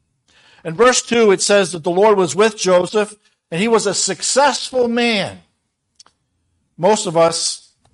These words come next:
know the trials and tribulations that, trials and the triumphs that follow the life of Joseph.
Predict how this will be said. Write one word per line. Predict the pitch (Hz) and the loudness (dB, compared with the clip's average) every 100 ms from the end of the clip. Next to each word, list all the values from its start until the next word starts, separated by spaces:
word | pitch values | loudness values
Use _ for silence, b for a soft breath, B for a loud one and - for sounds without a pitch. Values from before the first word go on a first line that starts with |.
| _ | _
know | - 170 185 165 | -8 0 0 0
the | |
trials | 147 - 151 147 151 147 | -4 -2 2 2 0 -2
and | 135 | -8
tribulations | - 147 143 147 147 143 131 139 | -8 -4 -4 -4 -4 -8 -10 -10
that, | 131 135 _ _ _ _ _ _ | -10 -12 _ _ _ _ _ _
trials | 160 160 156 160 | 0 4 4 2
and | 151 143 | -2 -8
the | 131 | -10
triumphs | - 185 196 156 131 | -2 0 2 0 -6
that | - 147 _ _ _ _ _ _ _ _ _ - | -10 -12 _ _ _ _ _ _ _ _ _ 0
follow | 180 180 151 | 2 4 2
the | 143 | 0
life | 143 143 147 139 | 0 0 0 -8
of | |
Joseph. | 120 143 135 170 156 - | -8 -6 -6 -10 -14 -18